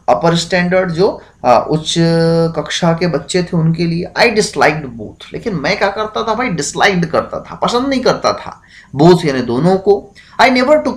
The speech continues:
part in any exercise, cricket or football before they were made compulsory। वो बताते हैं कि मैंने कभी भी took part नहीं किया। Took part यानी take part, take part का मतलब होता है लेना, took part यानी लिया। मैंने कभी भी take part,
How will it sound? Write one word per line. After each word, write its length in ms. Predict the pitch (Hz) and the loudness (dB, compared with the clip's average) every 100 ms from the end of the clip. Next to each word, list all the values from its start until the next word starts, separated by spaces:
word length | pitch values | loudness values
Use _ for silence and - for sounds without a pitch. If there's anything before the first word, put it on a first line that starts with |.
| 220 | 4
part 220 | 208 208 | 6 6
in 140 | 214 196 | 4 2
any 340 | 170 170 156 | 0 0 -2
exercise, 640 | - 165 170 170 180 170 | 0 -2 2 4 4 0
cricket 360 | 151 143 165 160 | -6 -4 -2 -2
or 60 | 160 | -4
football 500 | 127 131 190 147 180 - - 135 | -4 2 6 6 4 -2 -16 -4
before 540 | 160 - 208 226 254 254 - - | -2 2 4 6 4 0 -10 -10
they 260 | 127 165 175 | 2 4 6
were 180 | 196 208 | 4 2
made 380 | 127 120 - 101 | 0 0 0 -6
compulsory। 600 | 92 107 80 101 87 85 | -6 -6 -6 -8 -8 -8
वो 80 | 127 | -6
बताते 380 | 131 - - | 2 2 4
हैं 100 | 180 | 2
कि 80 | 208 | 2
मैंने 260 | 185 175 220 | 2 2 2
कभी 480 | - 135 147 180 190 | 0 0 0 0 2
भी 440 | 190 220 170 - _ - | 2 2 0 -6 _ -4
took 280 | - - 147 | -4 0 2
part 260 | 123 131 | 2 0
नहीं 160 | 110 98 | -6 -8
किया। 300 | - - - | -8 -12 -4
Took 140 | 180 - 190 | -4 0 4
part 200 | 180 196 | 4 2
यानी 160 | 226 | -2
take 460 | 240 247 254 - 139 | 0 0 0 0 -2
part, 180 | 92 - | -2 -2
take 340 | 160 165 156 | -2 0 0
part 140 | 170 | 0
का 60 | 180 160 | 0 -2
मतलब 200 | 165 156 | -2 -4
होता 180 | - 196 | -4 -4
है 60 | |
लेना, 600 | 135 113 120 120 - - _ _ _ - | -2 -2 0 0 -2 -14 _ _ _ 0
took 180 | 175 - | 0 2
part 200 | 160 156 | 0 0
यानी 160 | 180 190 | -2 -2
लिया। 520 | 127 113 135 - - - 220 | -2 0 2 2 0 -6 -4
मैंने 120 | 233 | 0
कभी 300 | - 156 208 | 2 4 4
भी 400 | 214 254 262 - - | 6 4 4 -4 0
take 260 | 220 220 - | 2 2 2
part, 180 | 214 | 2